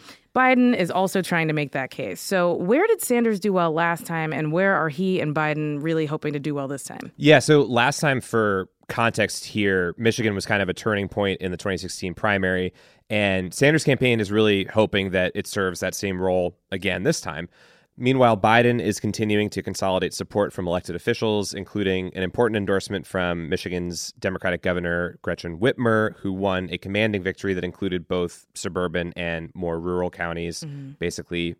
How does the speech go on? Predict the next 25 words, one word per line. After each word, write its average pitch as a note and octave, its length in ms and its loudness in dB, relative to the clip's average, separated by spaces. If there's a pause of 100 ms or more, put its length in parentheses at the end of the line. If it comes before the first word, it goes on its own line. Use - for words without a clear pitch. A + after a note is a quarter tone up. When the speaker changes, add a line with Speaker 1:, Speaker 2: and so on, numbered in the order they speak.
(120)
Speaker 2:
one F2 160 -4
of E2+ 40 -6
the E2+ 60 -6
models E2+ 440 -4
for E2 420 -8 (100)
winning B2 240 0
in D#2 80 -8
Michigan. E2+ 440 -8
Speaker 1:
Mm-hmm. D3 260 -10 (200)
Speaker 2:
Uh, G2 140 2
Whitmer A2 320 2
beat G#2+ 200 0
a G2 60 -2
challenger G2 500 0
that F2+ 140 -2
ran F2 340 -2
further A2+ 320 2
to G2 140 -4
her F2+ 140 -2
left F2 240 -2
in F2+ 100 -6
the F2 60 -2
primary E2+ 500 -2
as D#2+ 140 -12
well. - 200 -10